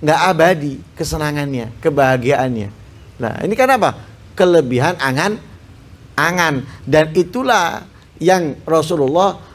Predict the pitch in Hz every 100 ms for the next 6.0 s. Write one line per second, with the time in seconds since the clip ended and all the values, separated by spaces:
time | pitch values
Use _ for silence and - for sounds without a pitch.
0 | - - 139 139 151 208 180 160 143 151
1 | 143 127 147 175 143 127 135 131 120 110
2 | 131 127 127 120 143 156 135 - 165 143
3 | 135 135 131 - 131 117 151 170 170 131
4 | 127 123 107 180 160 127 - 165 147 120
5 | 175 190 135 135 107 117 120 117 123